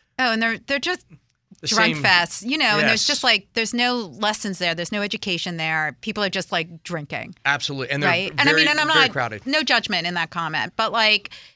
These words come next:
Speaker 1: you know, if you want to learn about the whiskey and understand what you're drinking, 'cause it's a very complex spirit.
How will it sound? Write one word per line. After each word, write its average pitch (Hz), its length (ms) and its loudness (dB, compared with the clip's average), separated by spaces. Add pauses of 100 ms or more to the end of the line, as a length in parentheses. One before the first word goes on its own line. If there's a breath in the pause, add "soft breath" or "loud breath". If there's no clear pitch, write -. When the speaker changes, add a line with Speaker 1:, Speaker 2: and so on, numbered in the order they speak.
(220 loud breath)
Speaker 1:
you 277 80 0
know, 254 120 2
if 226 140 -2
you 247 120 -2
want 233 380 0 (680)
to 254 100 -2
learn 226 420 0
about 175 220 0
the 185 80 -6
whiskey 175 280 -4
and 170 100 -4
understand 196 520 -4
what 160 160 -8
you're 170 80 -8
drinking, 190 320 -6
'cause 226 160 -8
it's 262 120 -8
a 311 60 -6
very 370 240 -2
complex 208 500 -4
spirit. - 460 -6